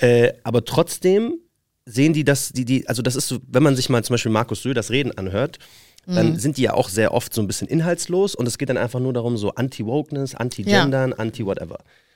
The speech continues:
Speaker 1: Der ist jetzt nicht bei der A F D, aber so vom Sprech her entspricht
Speaker 2: Mhm.
Speaker 1: das schon auch der A F D. Und das ist genau dieses Sentiment, was die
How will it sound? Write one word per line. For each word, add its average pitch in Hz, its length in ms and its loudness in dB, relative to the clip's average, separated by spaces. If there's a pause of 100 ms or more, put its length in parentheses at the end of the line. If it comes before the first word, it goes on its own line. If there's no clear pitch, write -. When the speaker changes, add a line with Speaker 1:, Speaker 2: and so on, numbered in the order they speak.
(380)
Speaker 1:
Der 120 240 2
ist 135 100 2
jetzt - 160 -2
nicht 143 140 2
bei 98 100 2
der 98 180 2
A 90 100 0
F - 120 -8
D, 175 220 2
aber 120 120 2
so 104 100 -4
vom 98 180 -2
Sprech - 400 -4
her 147 120 2
entspricht 180 360 2
Speaker 2:
Mhm. - 20 2
Speaker 1:
das 110 140 0
schon - 180 -4
auch - 160 -6
der - 160 -8
A 92 140 0
F - 100 -6
D. 156 180 4
Und 107 200 0
das 160 160 2
ist - 100 -6
genau 127 280 4
dieses 104 260 -4
Sentiment, 143 440 0
was 98 200 -2 (440)
die 98 360 -2